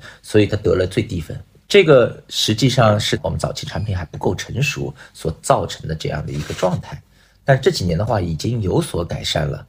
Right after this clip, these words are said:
中国汽车出海，其实最早的时候，您，您可能知道我们中国是一个纯进口国，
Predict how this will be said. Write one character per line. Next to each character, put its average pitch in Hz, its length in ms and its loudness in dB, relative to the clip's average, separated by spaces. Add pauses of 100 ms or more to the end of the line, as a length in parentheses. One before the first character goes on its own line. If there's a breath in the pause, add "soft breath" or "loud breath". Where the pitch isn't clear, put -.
中 226 180 2
国 208 80 8
汽 208 160 -2
车 180 140 4
出 143 220 4
海， 131 320 -2
其 - 160 0
实 160 100 0
最 220 240 0
早 - 180 0
的 - 80 -4
时 - 160 -6
候， 92 300 2
您， 92 180 -2
您 98 160 -2
可 95 120 -6
能 80 120 0
知 98 140 -4
道 98 160 4
我 78 140 4
们 80 80 0
中 107 160 -2
国 92 100 2
是 - 140 -4
一 90 40 -2
个 85 140 2
纯 80 180 -4
进 - 200 -2
口 - 140 -8
国， - 300 -8